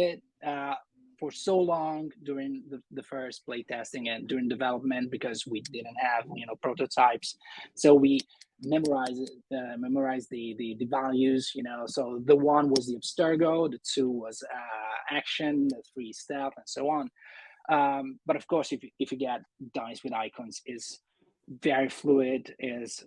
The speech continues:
f-, quicker, is, you know, uh, very, very readable. And the other thing that we didn't mention, um, yet is that you need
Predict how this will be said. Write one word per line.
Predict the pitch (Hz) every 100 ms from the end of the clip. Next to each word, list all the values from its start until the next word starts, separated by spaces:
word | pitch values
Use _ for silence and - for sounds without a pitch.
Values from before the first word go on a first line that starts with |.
| 143
f-, | - 135 -
quicker, | 151 - 143 135 131 139
is, | 120 113 107 127
you | 113
know, | 104 104 - 127
uh, | 110 107 104 107
very, | 117 113 110 110
very | 120 113
readable. | 113 117 110 113 107 - - - - -
And | 151 147 147 147 127 123
the | 143
other | 170 226 233 208 - _ - -
thing | 180 165 151 139 151
that | 135 127 -
we | 131 127
didn't | 135 151 175
mention, | 156 143 139 - 123 120 123 -
um, | 120 113 110 107 107 110 -
yet | 123 127 110 - -
is | 143 127 -
that | 143 135 139 - _ _
you | 117 117 151 240 262 -
need | - 156 151